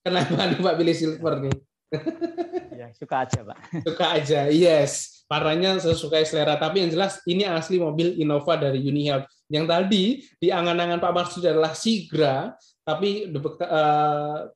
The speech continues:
Speaker 1: ternyata Tuhan mewujudkannya adalah dikasihnya Innova. Tentunya juga bukan begitu aja, ini bukan hadiah, ini bukan undian, itu adalah, ini adalah hasil kerja keras, hasil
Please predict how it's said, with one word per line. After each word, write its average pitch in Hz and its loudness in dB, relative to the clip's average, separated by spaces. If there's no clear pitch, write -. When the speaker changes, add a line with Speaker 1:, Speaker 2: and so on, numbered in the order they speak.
Speaker 1:
ternyata 170 0
Tuhan 160 0
mewujudkannya 156 -4
adalah 151 0
dikasihnya 147 -6
Innova. 139 -4
Tentunya 180 2
juga 180 0
bukan 160 0
begitu 160 0
aja, 165 2
ini 185 0
bukan 151 -2
hadiah, 220 2
ini 175 0
bukan 151 -2
undian, 165 0
itu 185 0
adalah, 156 0
ini 185 0
adalah 147 0
hasil 170 0
kerja 147 -2
keras, 156 -6
hasil 185 0